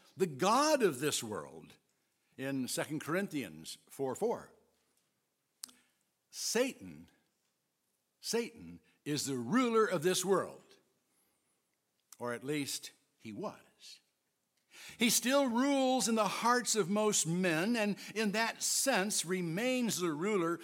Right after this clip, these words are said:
of this world. But he lost his right to condemn us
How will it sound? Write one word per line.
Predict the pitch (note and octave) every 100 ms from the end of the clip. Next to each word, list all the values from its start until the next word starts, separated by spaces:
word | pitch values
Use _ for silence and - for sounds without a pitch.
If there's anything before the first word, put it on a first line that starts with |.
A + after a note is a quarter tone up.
| -
of | D3+
this | D#3+ D3+
world. | A3 C4 D3 D#2+ - - _ _ _ _ _ _ _ - -
But | -
he | F#3
lost | D3 C#3 A#3+ C4 -
his | B3+ F3
right | E3+ A#3 A#3+ G3+ -
to | F#3
condemn | - E3 C3 A2 G#3+ B3+
us | A#2 G2 - -